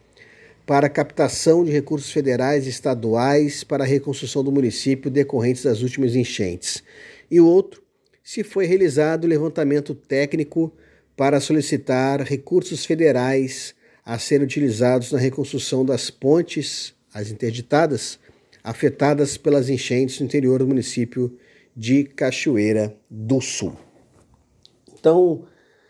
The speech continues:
é, sintetizando, essa, esse foi o momento, essa sessão especial que contou com a participação do Edson das Neves Júnior, da Defesa Civil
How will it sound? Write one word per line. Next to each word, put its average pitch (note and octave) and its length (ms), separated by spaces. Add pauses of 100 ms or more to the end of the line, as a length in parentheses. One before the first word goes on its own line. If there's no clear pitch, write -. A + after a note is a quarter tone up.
(200)
é, A#2+ 380
sintetizando, D#3+ 1040 (720)
essa, B2+ 480
esse B2+ 240
foi D#3 160
o D3 40
momento, D3 500
essa B2 180
sessão D3 460
especial C#3+ 880 (500)
que C3 140
contou C#3 440
com - 80
a B2 60
participação C3+ 800
do B2 180
Edson A#2+ 440
das A2+ 260
Neves A#2 240
Júnior, D#3+ 300
da A#2+ 80
Defesa A#2 340
Civil C3 460